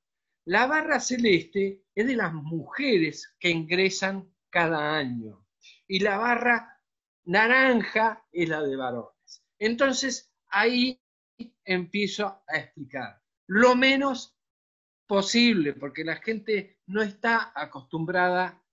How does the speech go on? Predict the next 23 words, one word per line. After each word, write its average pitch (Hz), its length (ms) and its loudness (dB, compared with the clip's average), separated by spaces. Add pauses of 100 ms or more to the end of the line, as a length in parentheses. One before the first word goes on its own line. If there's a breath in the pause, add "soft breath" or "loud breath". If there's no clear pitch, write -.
(140)
a 151 120 -2
ver 165 300 -2
cuadros. 120 720 -2 (200)
Y 226 220 0
si 208 300 -4
son 302 480 -2
profesionales 170 1160 -4
que 139 120 -10
están 214 280 -6
acostumbrados 160 720 -8
a 151 100 -6
ver 160 220 -8
cuadros, 127 520 -4
igual 196 500 -2
se 175 140 -6
lo 165 140 -6
presentás 196 540 -6
de 226 140 2
golpe 175 400 0
y - 20 2
lo 160 140 -2
desorientás. 165 920 -4 (1400)
Uno 240 720 2